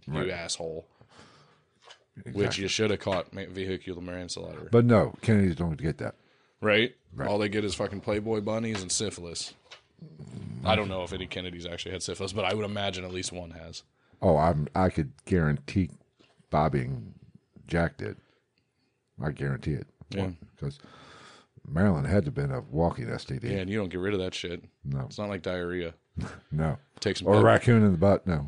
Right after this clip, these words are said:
Speaker 2: Yeah. That's how it works. You give diarrhea, take some Pepto, it's gonorrhea.
Speaker 1: <laughs> All right.
Speaker 2: I
Speaker 1: All right.
Speaker 2: totally
Speaker 1: But that
Speaker 2: stole that from Ohio. I'm not gonna lie. <laughs>
Speaker 1: Good job. Uh, you know,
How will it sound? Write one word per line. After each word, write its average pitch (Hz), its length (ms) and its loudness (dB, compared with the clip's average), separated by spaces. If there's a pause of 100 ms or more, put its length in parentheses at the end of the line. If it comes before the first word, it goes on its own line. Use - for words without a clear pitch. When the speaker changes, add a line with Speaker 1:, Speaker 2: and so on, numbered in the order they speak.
(100)
Speaker 2:
Yeah. 95 240 -4 (360)
That's 104 160 -4
how 104 120 0
it 95 60 -2
works. 98 300 -4
You 90 60 -8
give 95 140 -4
diarrhea, 95 420 -2
take 92 180 -6
some - 100 -12
Pepto, 95 360 -4
it's 92 100 -6
gonorrhea. 85 500 -6 (380)
Speaker 1:
<laughs> - 180 -4
All 151 80 4 (800)
right. 87 280 8 (300)
Speaker 2:
I - 40 -2
Speaker 1:
All 131 100 8
right. 120 80 10
Speaker 2:
totally 95 180 6
Speaker 1:
But 170 120 8
that 202 100 8
Speaker 2:
stole 92 160 2
that 90 160 0
from 92 160 -8
Ohio. 92 440 0
I'm 95 120 -2
not 95 180 -4
gonna 113 160 -2
lie. 120 480 4 (360)
<laughs> 98 540 -8
Speaker 1:
Good 87 300 -10
job. 69 120 -12 (720)
Uh, 117 240 6 (340)
you 196 100 2
know, 147 260 8